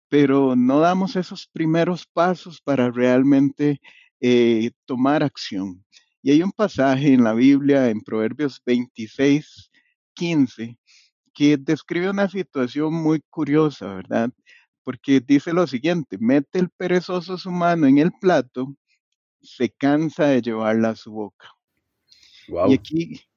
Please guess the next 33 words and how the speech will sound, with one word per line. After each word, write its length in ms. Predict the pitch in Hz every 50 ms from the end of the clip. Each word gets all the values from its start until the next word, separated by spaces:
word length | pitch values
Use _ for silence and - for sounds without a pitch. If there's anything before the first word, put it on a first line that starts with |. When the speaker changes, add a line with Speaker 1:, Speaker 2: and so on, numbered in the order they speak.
| _
Speaker 1:
aquí 360 | - 147 - - - 170 190
yo, 360 | 170 165 185 190 190 180 175 131
yo 180 | 131 135 160 170
me 140 | 170 185
sorprendí, 640 | 185 185 185 151 - - 135 127 123 127 139 139 139
Eduardo, 480 | 127 120 120 120 123 127 127 123 127 120
no 160 | 117 117 120
sé 320 | - - 151 151 156 151 139
a 140 | - 123 120
vos 400 | 117 127 135 139 160 151 - - _
qué 120 | - 156 139
te 220 | - - 160 151
dice 280 | 147 147 151 - - 156
este 260 | 131 - - 156 147
pasaje, 500 | 135 - 120 117 - 123 123 127 131 131
pero 260 | - - 139 123 123
yo 260 | 120 113 110 131 135 139
me 140 | 151 165 165
sorprendí 880 | - - 175 151 135 _ _ _ - 120 120 117 110 113 117 117 143 160
cuando 420 | - - 170 147 143 135 123 113 110
lo 160 | 110 110 107
leí, 400 | 104 101 104 - 104 104 101 _ _ _ - - - - - _ _ _ _ _
porque, 600 | - 139 131 - - - 139 139 135 139 131 123 _ _ _ _ _ _ _ -
eh, 460 | - 135 139 135 135 135 131 127 127 120 _ _ _ _ _ -
habla 420 | - 131 135 147 151 170 185 196 196
de 120 | 185 180
una 160 | 175 175 190 -
pereza 420 | - - - 139 151 147 180 202
diferente, 720 | 196 202 - - 117 107 120 147 196 202 170 - - 110 104
no 180 | 107 110 117
es 160 | 123 131 - -
que 140 | - 170
no 180 | 165 160 156 165